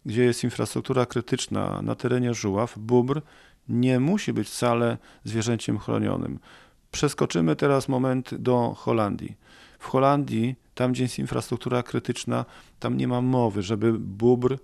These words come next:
po prostu był zwierzęciem chronionym, proszę państwa. Zobaczcie, Holandia, Polska, jesteśmy w Unii Europejskiej.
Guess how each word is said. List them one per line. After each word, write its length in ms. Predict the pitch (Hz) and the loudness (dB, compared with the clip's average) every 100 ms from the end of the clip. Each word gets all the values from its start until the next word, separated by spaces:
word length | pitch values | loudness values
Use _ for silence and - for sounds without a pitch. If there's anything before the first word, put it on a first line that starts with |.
| _ _ - _ _ _ - | _ _ -20 _ _ _ -4
po 120 | 117 | 0
prostu 480 | 120 120 - 131 120 | 2 2 2 2 2
był 420 | 101 120 117 120 | 4 6 6 2
zwierzęciem 640 | 120 127 117 120 - 127 | 0 2 2 0 0 -4
chronionym, 640 | - 131 131 135 123 98 | -4 -2 2 2 2 0
proszę 280 | 87 95 104 | -4 -6 -4
państwa. 420 | 101 95 - - - - - - | -2 -4 -6 -12 -12 -20 -20 -6
Zobaczcie, 500 | 120 120 120 - 101 | 0 2 2 -4 -4
Holandia, 720 | - 123 127 123 127 123 120 - | 2 4 4 2 0 -2 -6 -2
Polska, 560 | 117 110 - - 110 - _ _ _ _ - | 0 0 -2 -2 -2 -6 _ _ _ _ -8
jesteśmy 400 | 113 98 - 110 | -4 -4 -2 -2
w 80 | 107 | 0
Unii 160 | 110 | 2
Europejskiej. 720 | 120 131 147 120 - - - | 2 2 2 2 0 -8 -12